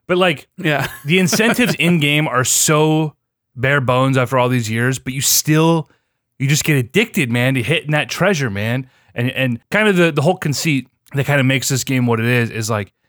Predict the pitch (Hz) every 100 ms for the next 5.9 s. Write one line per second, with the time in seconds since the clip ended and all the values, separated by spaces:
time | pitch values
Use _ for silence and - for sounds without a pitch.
0 | _ _ _ _ - 135 170 135 139 139
1 | 131 113 - 127 120 113 - 110 101 95
2 | _ - 123 92 80 _ _ _ _ _
3 | _ _ _ _ _ - 131 135 135 165
4 | 156 143 113 151 151 139 135 123 127 113
5 | 107 117 113 - 117 101 90 -